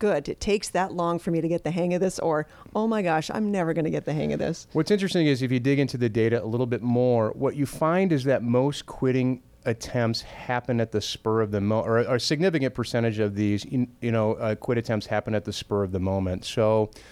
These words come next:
Speaker 2: um, there was a study that they looked at people who quit, and it wasn't about planned, you know, behavior. It wasn't about, "Let's get you on the patch and pick a quit date." It was about, "I'm quitting right now because I just had a heart attack." So that's how most of quitting happens. So maybe not thirty times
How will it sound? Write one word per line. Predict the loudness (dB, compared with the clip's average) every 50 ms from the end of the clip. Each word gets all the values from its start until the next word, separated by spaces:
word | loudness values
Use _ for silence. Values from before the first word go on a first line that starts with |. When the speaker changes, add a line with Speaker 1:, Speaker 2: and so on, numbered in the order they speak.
| -20 -20 -20 -12 -6 -2
Speaker 2:
um, | 0 0 2 2
there | 2 2 2
was | 2 0
a | -2
study | -2 0 0 2 2 2
that | 0 0 0
they | 0 0
looked | 0 2 0 0 0 0
at | 0 2 2 2 0 -2 -6
people | -4 -4 -2 -2 -2 -2
who | 0 -2 -2
quit, | -4 -4 -2 0 2 4 2 2 0 -4 -4
and | -2 0 0
it | 0 -2 -2
wasn't | 2 2 4 4 2 2 0
about | 0 2 2 2 0 -2 -6
planned, | -8 -4 -2 -2 0 0 -2 -2 -4 -6 -8 -10 -14 -12
you | -8 -6 -2
know, | 0 0 0
behavior. | 0 0 -2 0 0 0 0 0 0
It | 0 0
wasn't | 0 2 2 0
about, | 0 0 0 0
"Let's | 0 -2 -2 -2
get | -4 -4 -2 -2
you | -2 0
on | 0 0
the | -2
patch | -2 -2 -2 0 0 0 -2 -4
and | -6 -6
pick | -6 -8 -8
a | -8
quit | -4 -2 -2 -2 -2
date." | -2 -4 -4
It | -2 -2 0
was | 0 0
about, | 0 0 0 2 0 0 0
"I'm | -2 -2 -2
quitting | 0 0 0 0 2 2
right | 0 0 0
now | 0 0 0 0 0
because | -2 -2 -4 -4 -4
I | -4 -4 -4
just | -4 -6 -4
had | -6 -6 -6
a | -4
heart | -4 -2 -2 -2
attack." | -4 -4 -6 -6 -6 -8 -10 -8
So | -4 0
that's | 0 0 0 0
how | 0 0
most | 2 2 2 2 0 -2 -4
of | -6
quitting | -4 -2 -2 -2 -2
happens. | -2 -2 -4 -2 -2 -4 -4 -4
So | -2 -2
maybe | 0 0 2 2 2 2
not | 0 0 -2 -4
thirty | -6 -2 0 0 2 2 0 -2
times | -2 -2 0 0 0 0 -2